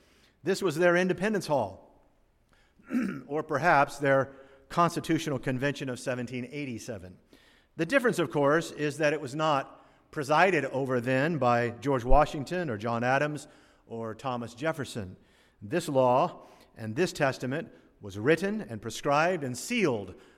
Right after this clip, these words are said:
by the God of the universe. And it was, of course, the Lord continuing to fulfill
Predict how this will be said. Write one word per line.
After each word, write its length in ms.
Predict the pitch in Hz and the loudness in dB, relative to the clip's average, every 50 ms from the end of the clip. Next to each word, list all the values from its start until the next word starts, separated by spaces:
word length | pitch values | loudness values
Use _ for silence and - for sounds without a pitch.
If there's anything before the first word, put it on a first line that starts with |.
| _ _ | _ _
by 100 | - 117 | -8 -8
the 120 | 117 120 110 | -6 -6 -4
God 340 | 117 135 131 127 123 120 | 0 2 2 4 4 2
of 100 | 120 107 | 0 -2
the 80 | 104 110 | -4 -4
universe. 640 | 113 131 139 127 110 90 101 90 85 - - - - _ _ _ _ _ _ _ _ _ | -4 -4 -4 -4 -4 -6 -10 -14 -16 -18 -20 -20 -20 _ _ _ _ _ _ _ _ _
And 80 | - 151 | -10 -8
it 40 | 180 | -6
was, 160 | 190 190 196 | -4 -4 -4
of 80 | 175 - | -2 0
course, 300 | 196 202 202 190 - - | 2 4 4 4 2 0
the 140 | 160 180 | 0 2
Lord 520 | 196 180 156 139 135 143 165 185 170 - - | 2 4 4 6 6 6 4 2 0 -4 -6
continuing 640 | 147 135 117 - 202 208 180 147 131 131 135 160 160 | -6 -6 -2 0 0 0 0 0 0 -2 -2 -4 -4
to 160 | - 156 131 | -6 -8 -8
fulfill 760 | - 147 127 - - - 247 233 180 135 120 127 139 143 | -6 -8 -8 -8 -6 -2 0 2 4 4 2 2 0 -2